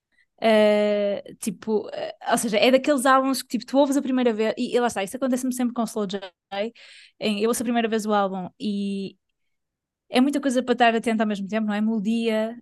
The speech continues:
ah, e letra, e eu sei que, tipo, tanto uma coisa como outra vão ser fantásticas, normalmente. Ah, portanto, só quando ouço várias vezes é que depois começo a, a perceber a, a densidade de, de cada uma das músicas e de,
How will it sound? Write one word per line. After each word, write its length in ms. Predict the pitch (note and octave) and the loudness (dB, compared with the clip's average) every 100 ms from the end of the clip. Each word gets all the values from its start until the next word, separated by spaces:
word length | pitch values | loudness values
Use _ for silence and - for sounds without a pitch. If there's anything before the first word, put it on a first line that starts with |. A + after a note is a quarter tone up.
| _ | _
ah, 400 | G#3 G#3 G#3 G3+ - | -2 -2 -2 -2 -4
e 300 | - G#3 G3+ G3 | -4 -4 -4 -2
letra, 500 | G#3 G#3 G#3+ G#3+ B3+ _ _ _ | -2 -2 -4 -6 -8 _ _ _
e 120 | A3+ A3+ | -2 0
eu 80 | A3 | 0
sei 200 | B3+ A#3+ | 0 -2
que, 100 | - | -4
tipo, 220 | G#3+ - | -10 -4
tanto 180 | B3 A3+ | -2 0
uma 120 | A#3+ | 0
coisa 180 | A#3+ A#3 | -2 -2
como 160 | A#3 | -2
outra 180 | A3 G#3+ | -2 -6
vão 140 | G3+ | -6
ser 240 | G#3+ G#3+ - _ - - _ - | -4 -6 -8 _ -20 -20 _ -6
fantásticas, 520 | A3 G#3 G3 A3 G#3+ | 0 2 2 -2 -4
normalmente. 520 | G3 G3 F#3+ G3 C4 B3+ _ _ _ _ - | -2 0 0 -4 -6 -10 _ _ _ _ 0
Ah, 440 | A#3+ A3+ A3+ A3+ A3+ | 2 4 4 0 -2
portanto, 260 | - G#3 | -8 -4
só 120 | B3+ | -2
quando 220 | B3+ B3 A#3+ | 2 2 2
ouço 320 | B3 B3+ - | 0 -2 -6
várias 360 | G#3 A#3 A#3+ A3 | 2 2 2 0
vezes 260 | G#3+ A3+ A3+ | -2 -2 -2
é 80 | |
que 60 | G#3+ | -6
depois 200 | - A3 | -6 -6
começo 300 | A#3 A3 - | -4 -4 -2
a, 580 | G#3+ G#3+ G#3 G3+ - G3 | -4 -2 -4 -6 -6 -8
a 40 | |
perceber 460 | F#3+ - A#3 A3 - G#3 G3+ G3 - | -8 -4 -2 0 0 -2 -2 -4 -4
a, 40 | |
a 40 | G3+ | -2
densidade 800 | A#3+ B3 B3+ A#3 G#3+ G#3 G3+ F3+ _ _ _ _ _ | 0 0 0 -2 0 0 -2 -6 _ _ _ _ _
de, 400 | G3+ G#3 G3+ G3+ G3 | -6 -2 -2 -4 -6
de 80 | - | -4
cada 220 | A3+ G#3+ | 0 0
uma 300 | A3 G#3+ G3+ | 0 0 -2
das 140 | G3 | -4
músicas 680 | G#3 G#3 G3 G#3+ G#3+ G#3 - - | -4 -4 -6 -6 -6 -8 -10 -10
e 140 | |
de, 60 | G3+ | -10